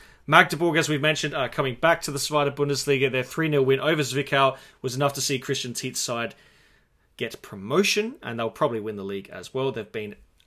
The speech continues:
outclassing everyone this season, and Greuther Fürth, of course, were relegated after the defeat to Bayer Leverkusen.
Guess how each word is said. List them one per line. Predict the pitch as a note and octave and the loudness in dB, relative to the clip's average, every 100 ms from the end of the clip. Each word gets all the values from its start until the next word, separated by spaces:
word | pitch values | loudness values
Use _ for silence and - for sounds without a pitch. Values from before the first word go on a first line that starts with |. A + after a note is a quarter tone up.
| _ E3 | _ -2
outclassing | F3 - D3 - B2+ - - | -2 0 0 2 -2 -8 0
everyone | D#3+ D3 B2 G#2+ G2+ | 2 4 0 -2 -8
this | A#2+ - | -8 -2
season, | D3+ C#3+ C#3 - | 2 2 0 -4
and | C#3+ B2 | -6 -2
Greuther | C#3+ D3 | 4 4
Fürth, | C#3 C#3 C3+ | 2 -2 -4
of | B2 | -6
course, | - B2+ - - _ _ _ _ _ _ _ | -4 -4 -4 -12 _ _ _ _ _ _ _
were | C#3+ | -2
relegated | C3 C3 B2+ B2+ A#2 G#2 - - | 2 2 2 0 0 -4 -12 -8
after | B2+ A#2+ A#2+ | -6 -4 -6
the | |
defeat | G#2+ G#2+ A2+ G#2+ - _ - | -8 -8 -10 -10 -14 _ -16
to | - G#2 G#2 - - - | -12 -10 -12 -18 -20 -18
Bayer | - F#2+ F#2 - - - | -12 -10 -12 -16 -18 -10
Leverkusen. | A2+ G#2+ - G2 | -8 -8 -10 -12